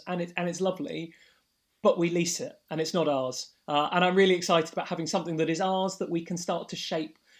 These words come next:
uh, and we can start to develop into something that's really special for our boarding community. Um, so that's gonna be a really exciting kind of part of our journey over the next kind of twelve to eighteen months. And I'm really looking forward to sharing some photos with people as to how the building works are going,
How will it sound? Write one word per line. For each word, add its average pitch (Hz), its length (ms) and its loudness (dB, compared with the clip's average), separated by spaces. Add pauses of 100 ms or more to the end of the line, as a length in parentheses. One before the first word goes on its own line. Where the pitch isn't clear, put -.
uh, 156 180 2
and 156 80 -6
we 160 80 -4
can 175 140 -4
start - 280 -2
to 160 60 -14
develop 160 440 -4
into 160 180 -6
something 160 320 -6
that's 165 180 -8
really 160 220 0
special - 380 -8
for 147 180 -6
our 147 80 -2
boarding 143 320 -6
community. 151 540 -12 (320)
Um, 147 260 2
so 180 140 -4
that's 190 280 -2
gonna 160 160 -4
be 160 120 0
a 147 40 2
really 147 440 0
exciting - 720 -10
kind 147 180 -8
of 135 220 -8 (320)
part 160 320 0
of 151 100 -4
our 143 140 -2
journey 147 340 -2
over 135 100 -6
the 151 60 -8
next - 440 -10
kind 139 160 -6
of - 180 -12
twelve 151 300 0
to 147 120 -6
eighteen 139 280 -6
months. 135 340 -8 (240)
And 160 100 2
I'm 160 100 4
really 151 320 0 (100)
looking 165 280 -2
forward 151 220 0
to 147 80 -6
sharing 143 300 0
some 160 140 -8
photos 147 460 -4
with 147 140 -8
people 143 320 -8
as 139 120 -10
to 160 120 -12
how 151 160 -4
the - 80 -6
building 143 300 -2
works 143 260 -6
are - 20 -12
going, 139 320 -4